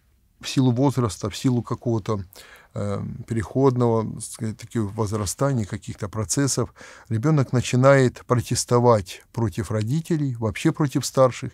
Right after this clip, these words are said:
и в том числе против веры своих родителей. Как в такой непростой ситуации всё-таки помочь ребёнку веру не потерять? И вот преподобный Паисий Святогорец, в частности, говорил:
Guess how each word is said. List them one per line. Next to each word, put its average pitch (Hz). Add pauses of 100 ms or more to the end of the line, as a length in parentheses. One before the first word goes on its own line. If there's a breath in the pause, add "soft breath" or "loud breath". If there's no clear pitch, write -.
(120)
и 135
в -
том 160
числе 139
против 139
веры 123
своих -
родителей. 101 (680 loud breath)
Как 180
в -
такой 147
непростой 139
ситуации 156
всё-таки 135
помочь 131
ребёнку 127
веру 123
не 113
потерять? 104 (280 loud breath)
И -
вот 107
преподобный 123
Паисий 113
Святогорец, 127
в -
частности, 123
говорил: 113